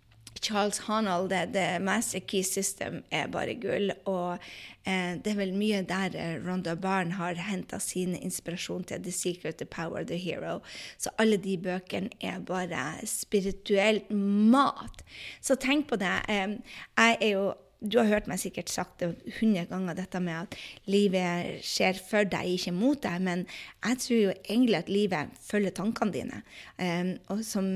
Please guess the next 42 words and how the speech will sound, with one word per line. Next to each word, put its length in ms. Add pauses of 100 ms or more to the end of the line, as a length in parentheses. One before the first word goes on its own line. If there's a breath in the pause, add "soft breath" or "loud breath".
(340)
er 240
de 160
følelsene. 720 (420 loud breath)
Og 240 (240)
snarveien 640
er 160
å 80
gå 120
rett 200
på 80
følelsen, 560
fordi 320
at 80
du 160
har 240
så 120
mange 200
tanker. 480
Ofte 240
så 160
er 160
det 160
bare 240
så 120
mye 200
tanker 320
at 80
du 80
klarer 160
ikke 160
å 80
ta 80
tak 320
i 80
det, 140 (380 loud breath)
men 120
hvis 160
du 80
vet 480
at 120
du 120
føler 720